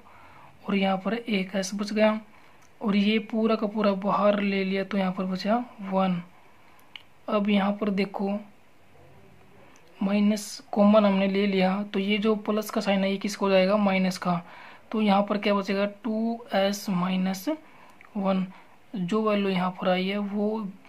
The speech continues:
यहीं पर आएगी। अब माइनस यहाँ पर क्या कॉमन है? सिर्फ वन कॉमन है। तो हमारे क्या बन गए वेक्टर? टू एस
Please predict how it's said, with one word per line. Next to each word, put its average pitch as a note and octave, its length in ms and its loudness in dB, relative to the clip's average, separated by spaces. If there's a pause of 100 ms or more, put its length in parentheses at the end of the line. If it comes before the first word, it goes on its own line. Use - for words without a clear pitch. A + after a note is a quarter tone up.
(320)
यहीं G3 340 -2
पर F#3+ 180 -2
आएगी। F3+ 380 -2 (760)
अब G#3+ 160 0
माइनस G#3 800 0 (420)
यहाँ G3 220 0
पर G#3 80 0 (120)
क्या G3+ 120 2
कॉमन G3 300 -2
है? A#3+ 280 -2
सिर्फ G3+ 420 -6
वन G#3 360 2
कॉमन F3+ 400 -2
है। F3 140 -6 (640)
तो G#3 60 -6
हमारे F#3+ 340 -2
क्या G#3 260 -2
बन G#3 220 2
गए F#3+ 120 0
वेक्टर? F#3 440 -4 (680)
टू A3 340 -4
एस G#3 360 0